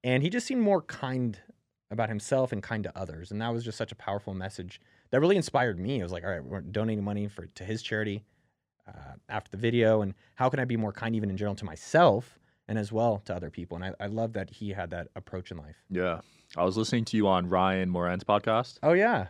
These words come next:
Speaker 2: And, uh, seems like you went on a bit of a spiritual awakening. I'd
Speaker 1: Hmm.
Speaker 2: love to dive more into that and what prompted that.
Speaker 1: Yeah,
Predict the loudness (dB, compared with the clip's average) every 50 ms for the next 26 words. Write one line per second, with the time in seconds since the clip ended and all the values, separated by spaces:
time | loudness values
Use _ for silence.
0 | -8 _ _ 0 0 0 0 0 2 2 4 2 2 0 -2 -4 0 2 2 2
1 | 2 2 2 4 4 4 2 2 0 0 0 0 -2 -2 -4 0 0 2 2 2
2 | 0 0 2 4 4 4 2 2 0 -4 -4 -4 -4 -6 -8 -14 _ _ _ _
3 | _ _ _ -4 2 2 2 2 2 2 2 2 2 2 4 4 4 4 4 2
4 | 0 0 0 0 0 4 4 6 6 4 2 -2 -10 -12 -8 -8 -2 0 2 0
5 | 0 0 0 0 0 0 -2 -4 -2 0 -2 -2 -2 -6 _ _ _ _ _ _
6 | _ _ _ _ _ _ _ _ _ _ _ _ _ _ _ -20 -20 _ _ _
7 | _ _ _ _ _ _ _ _ _ _ _ _ 8 10 10 10 10 8 8 6
8 | 2